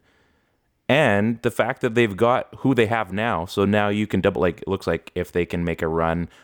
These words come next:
of any kind, like, it looks like Rashad Penny might even be back. Now you've got two guys that can run the rock in the playoffs. Like, all of a sudden the Seahawks kind of are a little bit legit out of nowhere.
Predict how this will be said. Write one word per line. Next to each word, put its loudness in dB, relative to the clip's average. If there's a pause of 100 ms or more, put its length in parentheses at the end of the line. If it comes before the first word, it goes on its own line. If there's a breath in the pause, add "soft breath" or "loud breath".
of -4
any 0
kind, -2
like, -4
it -8
looks -8
like -6
Rashad -6
Penny -2
might -2
even -4
be -4
back. -4 (300 soft breath)
Now 0
you've 0
got 0
two 4
guys 2
that -2
can -2
run 2
the 0
rock 0
in -2
the -2
playoffs. -2
Like, -2 (240 soft breath)
all 0
of 0
a -4
sudden -2
the 0
Seahawks 0 (720)
kind -4
of -4
are 2
a 0
little -2
bit -2
legit -2
out 0
of -2
nowhere. -4